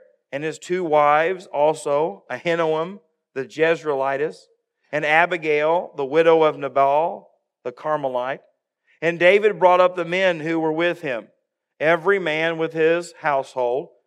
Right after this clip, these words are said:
So they dwelt in the cities of Hebron. Then the men of Judah came, and there they anointed David king over the house of Judah.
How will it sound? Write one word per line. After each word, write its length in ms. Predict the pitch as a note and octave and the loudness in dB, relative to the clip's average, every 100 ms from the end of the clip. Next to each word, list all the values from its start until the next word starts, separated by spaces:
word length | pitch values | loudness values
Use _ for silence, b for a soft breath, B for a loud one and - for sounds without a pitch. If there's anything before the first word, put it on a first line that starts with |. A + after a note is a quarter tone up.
| _ _ _ | _ _ _
So 180 | - F3+ | -4 0
they 120 | F3+ | 0
dwelt 380 | D#3 D#3+ E3 E3 | 2 6 6 4
in 100 | E3+ | -8
the 80 | |
cities 380 | D#3+ E3 D#3 D#3 | -8 -6 -6 -4
of 100 | D#3 | -4
Hebron. 560 | D#3 D#3+ C#3 A#2 G#2 F#2+ _ _ _ _ _ b b | 0 0 0 -4 -6 -14 _ _ _ _ _ b b
Then 140 | F#3 | -2
the 80 | G#3+ | 0
men 200 | G#3+ G3 | 0 0
of 140 | A3 E3+ | 0 -2
Judah 360 | D#3 F3 F3 | -6 -4 -4
came, 600 | E3+ D#3+ D3 D3 D#3+ F#3 | -4 -4 -2 -2 -6 -8
and 180 | C#3 A#2+ - | -12 -10 -4
there 260 | C#3+ E3 | 0 2
they 160 | D#3+ D3+ | 2 0
anointed 400 | C#3+ D3 D#3 F3 | 0 -2 -4 -4
David 360 | C#3 C#3+ C#3+ - | -4 -4 -6 -12
king 560 | G3+ A3+ D3 B2+ D#3 D#3+ _ _ _ | -6 -6 -6 -8 -10 -12 _ _ _
over 260 | D3 D#3+ D3 | 2 2 2
the 80 | C3+ | -4
house 520 | - D3+ D#3 D#3+ E3+ | 0 2 4 2 -4
of 160 | D#3+ | -20
Judah. 500 | D3+ F#3+ B3+ F#3+ F#2+ | -16 -12 -10 -10 -12